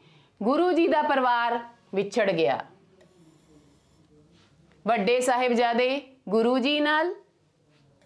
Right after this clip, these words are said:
ਚਮਕੌਰ ਸਾਹਿਬ ਦੀ ਗੜੀ ਵਿੱਚ ਮੋਰਚਿਆਂ 'ਤੇ ਜਾ ਡਟੇ। ਉਹਨਾਂ ਨਾਲ ਚਾਲੀ ਸਿੰਘ ਹੋਰ ਵੀ ਸਨ।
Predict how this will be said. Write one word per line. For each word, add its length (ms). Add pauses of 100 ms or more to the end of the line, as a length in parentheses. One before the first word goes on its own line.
(760)
ਚਮਕੌਰ 540
ਸਾਹਿਬ 340
ਦੀ 120
ਗੜੀ 320
ਵਿੱਚ 360 (200)
ਮੋਰਚਿਆਂ 520
'ਤੇ 320 (1040)
ਜਾ 300
ਡਟੇ। 420 (2000)
ਉਹਨਾਂ 320
ਨਾਲ 340 (340)
ਚਾਲੀ 400
ਸਿੰਘ 300
ਹੋਰ 360
ਵੀ 160
ਸਨ। 320